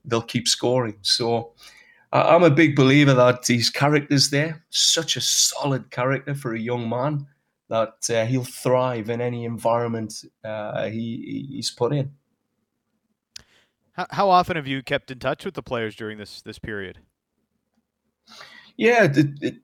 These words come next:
Speaker 1: it, with the leadership group, we've, we've worked behind the scenes on some projects, uh,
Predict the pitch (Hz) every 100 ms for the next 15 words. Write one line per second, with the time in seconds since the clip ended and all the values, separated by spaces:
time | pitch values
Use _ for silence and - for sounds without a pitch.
0 | _ _ _ - 156 160 147 139 165 180
1 | 165 170 - - 202 220 131 123 107 -
2 | - 117 110 113 135 143 139 123 131 123
3 | 104 - 127 139 139 117 107 107 104 98
4 | - - 104 98 120 131 139 160 - -
5 | - 107 104 101 92